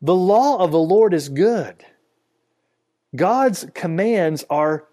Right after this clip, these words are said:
pleasing to him. That's why he commands those things. Paul goes on to say, "You, however, are not in the flesh, but in the Spirit. In fact, if the Spirit of God dwells in you,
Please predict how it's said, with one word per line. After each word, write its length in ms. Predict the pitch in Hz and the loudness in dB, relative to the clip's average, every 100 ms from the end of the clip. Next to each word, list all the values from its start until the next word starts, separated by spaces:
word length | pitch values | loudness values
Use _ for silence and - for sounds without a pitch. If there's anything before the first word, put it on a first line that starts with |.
| - | -12
pleasing 500 | - 220 214 180 156 | -4 -2 -2 -4 -4
to 120 | - | -4
him. 220 | 127 127 117 | -2 -2 -2
That's 200 | 139 165 | -4 -2
why 140 | 165 | -2
he 140 | 170 | -2
commands 480 | 180 175 180 190 165 | -4 -4 -4 -4 -4
those 260 | 131 113 - | -4 -4 -6
things. 640 | 107 90 _ - - - _ _ _ _ _ _ _ _ _ _ _ _ _ _ _ _ _ _ _ _ _ - | -14 -16 _ -20 -20 -20 _ _ _ _ _ _ _ _ _ _ _ _ _ _ _ _ _ _ _ _ _ -2
Paul 180 | 147 | 0
goes 320 | 135 127 151 147 | -2 -2 -2 0
on 100 | 143 | -4
to 60 | |
say, 180 | - 147 | -2 -2
"You, 280 | 131 196 277 | 0 -2 0
however, 580 | 185 127 120 120 202 - _ _ _ - - - | 0 0 0 -2 -6 -10 _ _ _ -20 -18 -4
are 100 | 147 | -2
not 200 | 151 151 | 0 0
in 80 | 220 | -2
the 80 | - | -2
flesh, 340 | 139 131 - | 0 0 -2
but 120 | 151 | -4
in 80 | 139 | -4
the 40 | |
Spirit. 400 | 127 - 196 214 | -6 -4 0 0
In 80 | 151 | -2
fact, 280 | 135 156 156 | -2 -4 -4
if 80 | 139 | -10
the 40 | |
Spirit 300 | - 175 151 | -4 -2 -2
of 80 | 127 | 0
God 220 | 143 135 | 0 0
dwells 340 | 127 180 233 175 | 0 0 0 -2
in 100 | |
you, 140 | 131 | -6